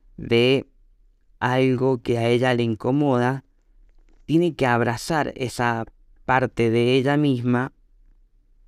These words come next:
y no avergonzarse de quién es, sin necesidad de tener que decir la verdad.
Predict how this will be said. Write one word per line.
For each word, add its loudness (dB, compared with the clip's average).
y -2
no 2
avergonzarse 0
de -6
quién -4
es, -12
sin -2
necesidad -2
de 2
tener -2
que -2
decir 0
la 0
verdad. -2